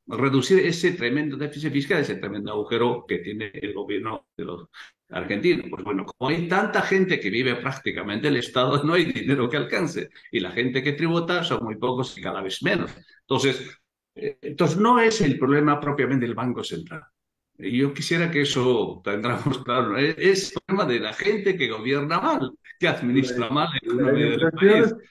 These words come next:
Speaker 2: la inflación es un fenómeno monetario, está fuera de discusión.
Speaker 1: Eh, exactamente.
Speaker 2: Eh, yo, yo,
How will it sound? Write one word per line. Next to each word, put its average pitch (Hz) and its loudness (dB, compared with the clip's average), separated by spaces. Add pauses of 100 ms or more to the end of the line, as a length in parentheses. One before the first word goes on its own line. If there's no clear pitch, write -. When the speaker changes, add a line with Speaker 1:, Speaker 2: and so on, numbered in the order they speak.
(300)
Speaker 2:
la 143 2
inflación 156 4
es 190 2
un 190 6
fenómeno 160 4
monetario, 143 2
está - -4
fuera 160 0
de 131 4
discusión. 151 -4 (460)
Speaker 1:
Eh, 110 2
exactamente. 113 2
Speaker 2:
Eh, - 6 (580)
yo, 120 2
yo, 110 -6